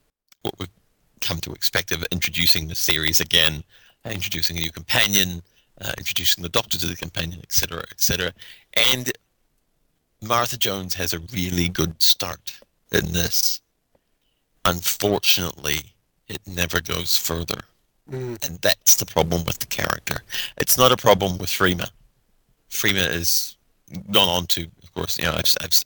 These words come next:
Speaker 1: watched her in Law and Order U K, and she's a fine actress. She's able to play different levels. Uh, something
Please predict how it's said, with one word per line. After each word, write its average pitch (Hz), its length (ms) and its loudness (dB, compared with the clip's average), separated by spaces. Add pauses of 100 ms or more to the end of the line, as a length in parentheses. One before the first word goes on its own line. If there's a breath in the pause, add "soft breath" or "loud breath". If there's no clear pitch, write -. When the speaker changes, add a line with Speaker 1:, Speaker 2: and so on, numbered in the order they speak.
Speaker 1:
watched - 240 0
her - 120 -2
in 78 140 -4
Law 87 140 -4
and 92 80 -10
Order 95 200 -10
U - 140 -20
K, 87 280 6 (440 loud breath)
and - 280 -2
she's - 200 2
a 95 40 -2
fine 120 260 2
actress. - 600 -2
She's - 220 -2
able 92 160 0
to 80 80 -12
play 101 260 6
different - 320 -8
levels. 87 480 0 (640 soft breath)
Uh, - 60 -12 (1200)
something 110 1000 4